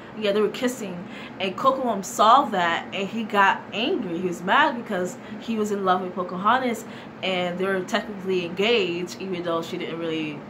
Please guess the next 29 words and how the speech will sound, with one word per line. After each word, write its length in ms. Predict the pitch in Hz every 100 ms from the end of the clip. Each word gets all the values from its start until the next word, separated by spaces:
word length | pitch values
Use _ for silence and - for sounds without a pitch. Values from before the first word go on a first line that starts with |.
| - - - - -
said 300 | - - 175
that 140 | 165 160
she 140 | 175
was. 440 | 165 240 202 196 214
<laughs> 240 | 254 262
She 160 | 262 254
didn't 220 | 202 165
accept 340 | 180 247 254
it 280 | 196 170 156
or 40 | 160
whatever. 420 | 160 160 160 175 - - - - - - - -
So 200 | 240 226
he 220 | 220 302
went 400 | 294 254 262 262
to 200 | - 262
try 320 | 247 - 226 226
to 200 | 247 214
attack 360 | - 202 190
John 260 | - 180 202
Smith. 400 | - 190 170 202 - - - - - -
Um, 440 | 196 190 190 185 -
and 580 | 190 190 185 180 180 175 -
there's 180 | 440
more 200 | 311 320
to 120 | 330 311
that, 360 | 269 240 226
but, 160 | 220 208
you 120 | 220
know, 280 | 202 185 185